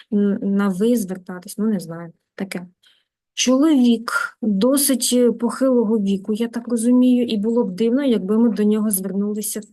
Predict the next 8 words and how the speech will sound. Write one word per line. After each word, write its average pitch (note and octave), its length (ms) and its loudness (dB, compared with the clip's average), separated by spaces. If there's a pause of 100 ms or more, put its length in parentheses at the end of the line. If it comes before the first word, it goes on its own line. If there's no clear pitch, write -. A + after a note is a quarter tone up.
ти. A#3+ 280 -2 (1080)
Все A3+ 220 -4
може G3+ 260 -2
бути, G#3+ 440 -8
може, G#3+ 220 -4
це A#3 120 -2
наш A3+ 140 0
дідусь. G3 600 -4